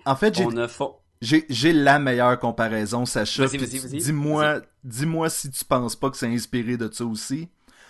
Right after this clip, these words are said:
Speaker 1: On a
Speaker 2: John Favreau. Ah
Speaker 1: Non.
Speaker 2: non, excuse, vas-y.
Speaker 1: On a
Speaker 2: Vas-y.
Speaker 1: Archie, Reggie, puis Jughead.
Speaker 2: Ouais, mais tu le sais que je suis pas un, un,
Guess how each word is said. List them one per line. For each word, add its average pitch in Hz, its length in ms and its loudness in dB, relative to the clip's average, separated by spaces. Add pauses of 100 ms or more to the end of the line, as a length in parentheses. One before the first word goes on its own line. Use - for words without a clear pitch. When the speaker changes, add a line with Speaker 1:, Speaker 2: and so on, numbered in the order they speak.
(320)
Speaker 1:
On 127 220 2
a 135 120 6
Speaker 2:
John 160 180 4
Favreau. 107 440 -2 (300)
Ah 101 60 0
Speaker 1:
Non. 139 140 6
Speaker 2:
non, 127 80 0
excuse, - 280 -12
vas-y. 110 240 -8
Speaker 1:
On 131 180 4
a 147 120 6
Speaker 2:
Vas-y. 98 120 -4
Speaker 1:
Archie, 202 680 2
Reggie, 139 640 2
puis 127 220 -8
Jughead. 104 720 -2 (680)
Speaker 2:
Ouais, 160 140 0
mais 170 80 -6
tu 170 160 -14
le 165 60 -8
sais - 180 -6
que 359 60 -10
je - 60 -8
suis - 140 -14
pas 185 160 -2
un, 131 400 -2 (1400)
un, 127 180 -2